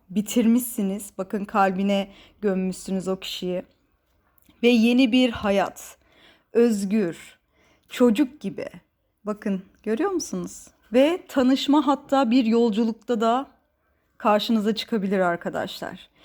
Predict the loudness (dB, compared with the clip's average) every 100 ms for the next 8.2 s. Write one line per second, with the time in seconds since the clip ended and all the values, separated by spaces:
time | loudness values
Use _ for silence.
0 | -20 -16 0 4 4 2 0 2 2 2
1 | 0 -4 -2 -2 0 -2 -2 0 -2 -2
2 | 0 0 2 0 -2 -4 -4 -2 0 0
3 | -2 0 0 0 -2 0 2 0 0 -4
4 | -2 0 2 0 -2 _ _ _ _ _
5 | _ _ -20 _ -10 -4 -2 0 0 2
6 | 2 2 2 2 2 0 -2 -2 0 0
7 | 0 0 0 0 0 0 0 2 0 0
8 | -4 -6